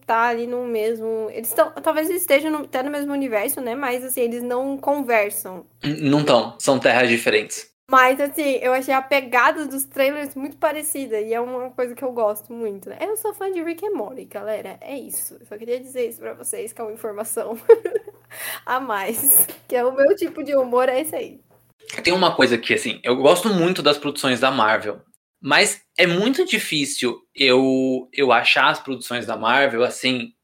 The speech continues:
Speaker 2: super favoritas, porque eu acho elas muito parecidas uma com a outra, assim. S-, às vezes tem um, uma coisa diferente, tipo, ah, o Loki é um pouquinho diferente, WandaVision e tal, mas no final das contas, parece, tudo,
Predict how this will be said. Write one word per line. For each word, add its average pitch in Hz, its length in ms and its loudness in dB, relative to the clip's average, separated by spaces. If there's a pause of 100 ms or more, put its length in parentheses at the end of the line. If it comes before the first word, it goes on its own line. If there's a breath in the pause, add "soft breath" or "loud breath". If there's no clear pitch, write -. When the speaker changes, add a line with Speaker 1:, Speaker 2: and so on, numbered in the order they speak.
(500)
Speaker 2:
super - 440 2
favoritas, 127 840 0 (440 soft breath)
porque 156 180 0
eu 196 80 6
acho 208 220 4
elas 202 160 6
muito 202 240 -2
parecidas 196 640 2
uma 117 240 -2
com - 80 -2
a 117 40 8
outra, 107 380 6
assim. - 440 -16
S-, - 280 -8
às 160 160 2
vezes 214 320 4
tem 196 540 4
um, 127 200 -4
uma 127 280 -2
coisa 127 180 2
diferente, 120 360 -2
tipo, - 120 2
ah, 135 80 8
o 123 60 6
Loki 135 360 8
é 123 40 -2
um 120 60 -8
pouquinho 120 240 -10
diferente, 127 680 0
WandaVision 123 760 -4
e - 20 -12
tal, 135 280 4 (560 loud breath)
mas 151 200 4
no 208 100 6
final 208 200 4
das 185 200 4
contas, 185 460 2
parece, 180 500 2 (320)
tudo, 226 340 -8